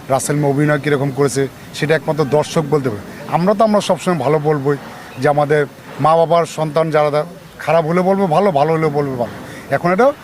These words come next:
যে গ্রামবাসী ওরা বলতে পারবে যে এই ছেলেটা কি ভালো কিনা, সন্তানটা ভালো কিনা।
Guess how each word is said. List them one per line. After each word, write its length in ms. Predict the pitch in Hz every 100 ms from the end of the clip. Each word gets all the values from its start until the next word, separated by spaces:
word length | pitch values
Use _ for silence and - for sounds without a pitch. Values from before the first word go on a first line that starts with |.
| - - - -
যে 220 | 147 156 139 123
গ্রামবাসী 440 | 160 202 196 170
ওরা 160 | 185 196
বলতে 280 | 196 180
পারবে 240 | 190 180 170
যে 160 | 196
এই 60 | 247
ছেলেটা 380 | - 156 151 147
কি 100 | 139
ভালো 240 | 104 143
কিনা, 140 | 139 135
সন্তানটা 420 | 147 139 139 127
ভালো 160 | 120 151
কিনা। 180 | -